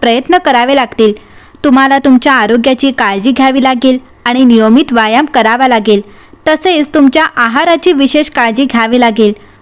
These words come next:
तुम्हाला तुमच्या आर्थिक बाबींमध्ये सावधगिरी बाळगावी लागेल आणि अनावश्यक खर्च टाळावे लागतील.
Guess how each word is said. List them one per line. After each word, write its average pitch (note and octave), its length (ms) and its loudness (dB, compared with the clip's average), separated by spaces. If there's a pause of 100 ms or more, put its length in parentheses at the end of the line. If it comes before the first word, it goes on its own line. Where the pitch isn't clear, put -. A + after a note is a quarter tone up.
(120)
तुम्हाला A3 360 2
तुमच्या B3+ 340 2
आर्थिक A#3 560 -2
बाबींमध्ये C#4 640 2
सावधगिरी C#4 640 0
बाळगावी A#3+ 480 -2
लागेल A3 320 0 (400)
आणि B3 200 -2 (100)
अनावश्यक C4+ 640 0
खर्च C#4+ 300 0
टाळावे B3+ 540 0
लागतील. A3+ 380 0